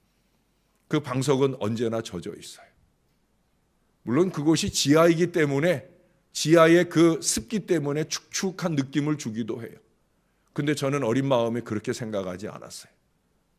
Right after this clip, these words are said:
이 교회의 기도의 어머니들이, 기도의 아버지들이 바로 이 자리에서 흘린 눈물 때문에 이 방석은 항상 젖어 있지 않을까. 저도 참 많은 눈물을 거기에 쏟아 놓았어요.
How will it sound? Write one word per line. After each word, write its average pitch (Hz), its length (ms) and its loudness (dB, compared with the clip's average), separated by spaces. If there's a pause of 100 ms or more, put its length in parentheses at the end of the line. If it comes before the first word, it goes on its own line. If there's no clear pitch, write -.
(1040)
이 120 180 -2
교회의 107 500 0
기도의 139 460 2
어머니들이, 113 600 -2 (640)
기도의 175 380 4
아버지들이 131 640 -2 (1040)
바로 - 220 -8
이 175 180 0
자리에서 127 540 4
흘린 117 440 -4 (140)
눈물 180 400 0
때문에 127 600 0 (380)
이 156 140 0
방석은 131 540 -4
항상 240 440 -4
젖어 156 300 0
있지 139 260 -6
않을까. - 420 -14 (1000)
저도 208 280 6
참 269 220 2
많은 220 420 8
눈물을 240 400 6
거기에 185 340 6
쏟아 170 360 2
놓았어요. 101 480 -6